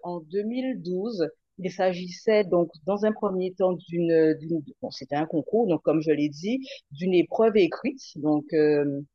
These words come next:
une dissertation. Et, euh, suite à laquelle, donc avec des, des questions de culture générale également, et, euh, après cela, donc, euh, une fois que j'étais, euh, on va dire, admissible, euh, j'ai passé donc,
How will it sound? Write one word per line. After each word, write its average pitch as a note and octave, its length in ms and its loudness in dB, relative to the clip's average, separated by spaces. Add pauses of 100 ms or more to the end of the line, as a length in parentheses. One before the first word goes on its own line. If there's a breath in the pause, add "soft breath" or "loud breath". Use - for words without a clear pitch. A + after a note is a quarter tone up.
(480)
une G3 340 -2
dissertation. E3+ 1040 -2 (540 soft breath)
Et, E3+ 260 6
euh, D3+ 500 4
suite A3+ 340 -6
à G3+ 180 2
laquelle, G3+ 420 0
donc E3 160 -8
avec E3+ 320 -2
des, G3+ 280 -6
des F3 160 -2
questions F3+ 340 -2
de E3+ 80 2
culture E3+ 420 -2
générale D#3+ 840 2 (100)
également, D#3+ 720 0 (380 loud breath)
et, E3+ 200 4
euh, D#3 400 4 (120)
après G3+ 480 -2
cela, F#3+ 500 -2
donc, D#3+ 180 -6 (100)
euh, D3+ 340 0
une F3+ 180 -6
fois A3 140 2
que G3 60 -10
j'étais, F3 640 4
euh, D#3 200 2 (400)
on D3+ 60 -2
va D#3+ 140 2
dire, D#3+ 220 -6
admissible, F#3 800 -2 (540 soft breath)
euh, D3+ 360 2
j'ai D#3 160 -4
passé E3 480 -2
donc, E3 240 -4